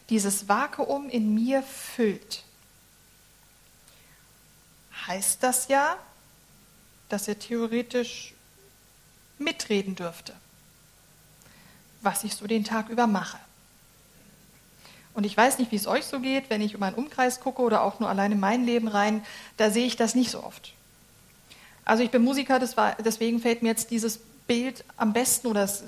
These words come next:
es hilft mir am besten. Es ist wie ein riesengutes, großes Orchester. Der Dirigent steht vorne und gibt den Takt an und die Oboe sagt, "Weißt du, vier Viertel ist voll langweilig, können wir nicht mal ein Sechs Achtel machen, ganz ehrlich." Und die Pauke hinten sagt, "Weißt du, ich bin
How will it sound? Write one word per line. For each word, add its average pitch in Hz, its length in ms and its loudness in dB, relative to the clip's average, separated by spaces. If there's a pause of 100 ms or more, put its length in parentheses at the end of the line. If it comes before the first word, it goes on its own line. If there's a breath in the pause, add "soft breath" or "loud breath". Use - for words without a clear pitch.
(140)
es - 200 -10
hilft 262 280 0
mir 247 120 0
am 226 120 2
besten. 233 360 2
Es 208 120 0
ist - 180 -2
wie 285 240 -2
ein 233 120 4
riesengutes, 262 720 -2
großes 269 420 -2
Orchester. 240 720 0 (440 loud breath)
Der 240 80 10
Dirigent 254 480 2
steht 269 260 0
vorne 285 400 2
und 233 200 2
gibt 247 200 -2
den 202 180 2
Takt - 380 -4
an 285 160 4 (600 loud breath)
und 277 220 4
die 277 100 -2
Oboe 285 420 6
sagt, 254 380 4
"Weißt 254 300 6
du, - 20 0 (400)
vier 294 260 0
Viertel 320 340 -2
ist - 200 0
voll 311 200 4
langweilig, 254 480 4
können 262 140 -4
wir 262 40 2
nicht 254 140 -2
mal 240 60 6
ein 220 80 4
Sechs 220 220 0
Achtel 196 260 -4
machen, - 320 -16 (120)
ganz 220 280 2
ehrlich." - 420 -4 (1080 soft breath)
Und 269 120 0
die 269 60 -2
Pauke 359 420 8
hinten 233 360 4
sagt, 214 340 4
"Weißt 254 300 2
du, 294 220 2
ich - 240 -4
bin 233 180 6